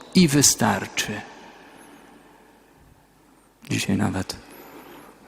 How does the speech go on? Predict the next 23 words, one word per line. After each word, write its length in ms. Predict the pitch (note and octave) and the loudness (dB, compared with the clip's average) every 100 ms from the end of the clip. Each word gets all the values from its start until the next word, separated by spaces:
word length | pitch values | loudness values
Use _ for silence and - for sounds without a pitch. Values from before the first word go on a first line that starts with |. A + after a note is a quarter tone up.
| - - | -18 -16
w 120 | - - | -8 -4
szkole 460 | - G#2 G2 F#2+ - - - - - - | 2 4 4 0 -4 -10 -12 -12 -8 0
jedna 300 | G2+ F#2+ G2 | 0 0 -2
uczennica, 640 | F#2 - G2+ G#2+ - G#2 | -2 0 2 4 4 2
ja 160 | G#2 F2 | 0 -2
przypominam 600 | - - G#2+ G2+ G2 G2+ | -4 2 4 4 2 2
o 60 | |
pierwszym 380 | - G#2 - A2+ | 2 2 2 0
piątku, 520 | - C3+ C3+ - A2 | 0 2 0 0 0
ona 180 | G2+ G2+ | 2 2
mówi: 320 | G#2 G2+ G2+ - - - - | 0 2 0 -2 -12 -18 -6
"Proszę 240 | - A2+ A#2+ | 0 2 4
księdza, 300 | B2 A#2 A2 A2+ - | 4 6 6 4 4
no 100 | A#2 | 4
ja 100 | A#2+ | 6
nie 140 | A#2 | 4
będę 280 | A2+ A2+ A2 | 4 4 4
miała 240 | G#2 G2 | 2 2
czasu 440 | - D3+ C#3 - C3 - - - - | 0 0 0 0 -2 -4 -16 -16 -4
przyjść 380 | - C3 B2 - | 2 4 4 2
na 100 | G#2+ | 2
pierwszy 360 | A#2+ G#2 - | 2 0 -2
piątek, 600 | - C3+ C#3+ - A#2+ - | 0 2 2 2 0 0